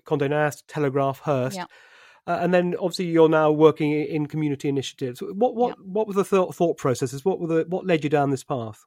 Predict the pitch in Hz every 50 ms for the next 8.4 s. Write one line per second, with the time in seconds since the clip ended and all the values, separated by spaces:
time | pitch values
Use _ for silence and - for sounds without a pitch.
0 | _ _ - 240 254 240 226 220 208 196 190 - - 277 311 302 349 330 - -
1 | - - - - - - - - - - - _ _ _ _ _ - 349 359 339
2 | 320 311 - - 302 - - 403 440 427 359 - _ _ - - - 254 - -
3 | - 233 277 277 254 269 269 240 226 220 202 208 185 - - 202 196 190 190 180
4 | 175 - 180 170 170 170 196 - 208 - 214 214 - 220 240 240 220 196 160 -
5 | 202 185 160 - - 190 170 - - - - 190 180 175 170 170 165 160 156 -
6 | - _ _ - - - - 220 220 214 208 196 185 190 - - - 185 180 185
7 | 180 170 - - 113 135 175 - - - - - - 190 180 175 175 175 - 190
8 | 208 208 - - - 254 226 190